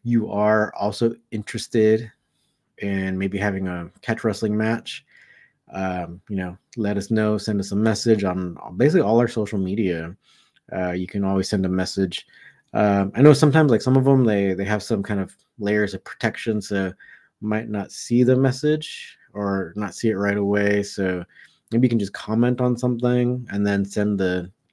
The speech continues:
direct, like, say, like, "Hey, check out the, your D M or whatever," and, uh, if you want to have a match, and then we can maybe try to get in contact. But,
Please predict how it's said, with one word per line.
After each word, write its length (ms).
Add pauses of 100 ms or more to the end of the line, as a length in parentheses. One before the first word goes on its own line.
direct, 220
like, 140
say, 180
like, 180
"Hey, 140
check 200
out 200
the, 280
your 180
D 280
M 300
or 60
whatever," 400
and, 200 (800)
uh, 180
if 140
you 100
want 180
to 60
have 100
a 80
match, 560 (440)
and 180
then 220
we 60
can 200
maybe 200
try 220
to 240 (320)
get 120
in 80
contact. 500
But, 220